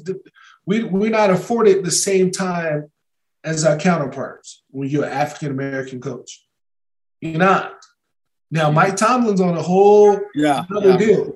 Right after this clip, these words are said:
Speaker 2: him,
Speaker 1: right
Speaker 2: but
Speaker 1: now.
Speaker 2: he's won a couple Super Bowls. So did Tony Dungy. Tony Dungy won a
Speaker 1: But
Speaker 2: Super
Speaker 1: they,
Speaker 2: Bowl as well.
Speaker 1: but, but they X'd him out before he won that Super Bowl when he turned around Tampa Bay. Gave it, and, and we can say Chucky wouldn't have won nothing if it wasn't for Tony Dungy, 'cause he assembled that,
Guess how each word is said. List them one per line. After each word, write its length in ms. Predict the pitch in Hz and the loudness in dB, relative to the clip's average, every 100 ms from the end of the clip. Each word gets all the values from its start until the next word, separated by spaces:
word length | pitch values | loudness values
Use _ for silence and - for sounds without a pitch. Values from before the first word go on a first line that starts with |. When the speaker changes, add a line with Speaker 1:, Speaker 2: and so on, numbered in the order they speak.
| 120 | -12
Speaker 2:
him, 280 | 156 156 131 | -8 -6 -2
Speaker 1:
right 180 | 127 127 | -2 -2
Speaker 2:
but 140 | 156 | -6
Speaker 1:
now. 160 | 160 - _ _ | -8 -14 _ _
Speaker 2:
he's 180 | 160 147 | -12 -8
won 160 | 190 170 | -4 -2
a 80 | 185 | 0
couple 220 | 156 123 | -2 -4
Super 300 | - 165 147 | -10 -10 -10
Bowls. 340 | 117 120 - | -8 -10 -4
So 120 | - 269 | 0 2
did 140 | 294 | 2
Tony 220 | 269 262 | 2 0
Dungy. 460 | 180 220 240 139 123 | 0 0 0 -2 -4
Tony 240 | 202 190 | -6 -4
Dungy 320 | 175 190 170 _ _ | -2 -4 -8 _ _
won 200 | 156 127 | -6 -2
a 40 | 196 | -2
Speaker 1:
But 60 | |
Speaker 2:
Super 120 | 196 202 | 4 4
Speaker 1:
they, 120 | 214 | 4
Speaker 2:
Bowl 180 | 123 - | 0 -6
as 100 | 175 | -4
well. 140 | 185 | -4
Speaker 1:
but, 80 | 156 | -2
but 160 | 180 185 | -2 2
they 200 | 185 185 | 2 4
X'd 260 | 196 - | 0 0
him 220 | 208 208 | -4 0
out 220 | 226 262 202 | 0 0 -2
before 280 | 180 208 | -2 0
he 60 | 214 | 2
won 220 | 240 294 | 2 0
that 160 | 240 185 | 0 -6
Super 220 | 196 185 | -6 -6
Bowl 260 | 165 180 175 | -4 -4 -2
when 100 | 170 | -4
he 80 | |
turned 240 | 170 185 185 | -2 -4 0
around 260 | 185 190 190 | 0 0 0
Tampa 280 | 202 202 | -4 -4
Bay. 440 | 202 269 294 254 233 _ _ _ _ _ _ _ _ _ _ | -10 -6 -4 -4 -8 _ _ _ _ _ _ _ _ _ _
Gave 220 | 175 190 202 | 4 4 2
it, 100 | 185 | -4
and, 160 | 180 170 | -6 -2
and 240 | 170 151 | -2 0
we 120 | 185 | 0
can 120 | 208 | 2
say 300 | 190 214 196 | 2 2 2
Chucky 360 | - 262 277 226 | 0 0 -2 -2
wouldn't 220 | 202 202 | -2 0
have 100 | 208 | 0
won 280 | 226 294 254 | 2 0 2
nothing 400 | 202 190 196 190 - _ _ | 0 2 0 0 -8 _ _
if 180 | 160 160 | -12 -2
it 60 | 185 | 2
wasn't 300 | 180 196 196 | 4 4 2
for 80 | 190 | 0
Tony 320 | 208 196 190 | 0 0 0
Dungy, 440 | 214 247 208 - | 0 0 -4 -4
'cause 140 | 185 156 | -4 -2
he 160 | 254 | -2
assembled 440 | 262 - 202 185 165 | -2 -2 0 0 -2
that, 200 | 156 | -4